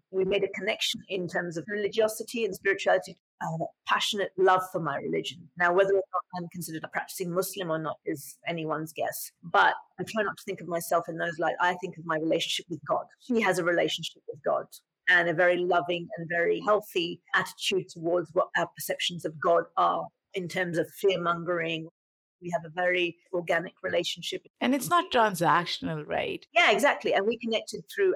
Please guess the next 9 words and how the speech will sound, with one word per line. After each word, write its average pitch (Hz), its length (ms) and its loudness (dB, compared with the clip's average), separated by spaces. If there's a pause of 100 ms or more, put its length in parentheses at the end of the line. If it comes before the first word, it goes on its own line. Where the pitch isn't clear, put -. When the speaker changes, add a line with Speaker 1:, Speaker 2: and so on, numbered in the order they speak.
Speaker 1:
that 165 160 0
commonality 170 840 -2
in 170 120 -10
our 165 120 2
perceptions 160 520 -4
of 156 120 -2
what 165 140 0 (100)
God 160 160 2 (120)
is. - 380 -2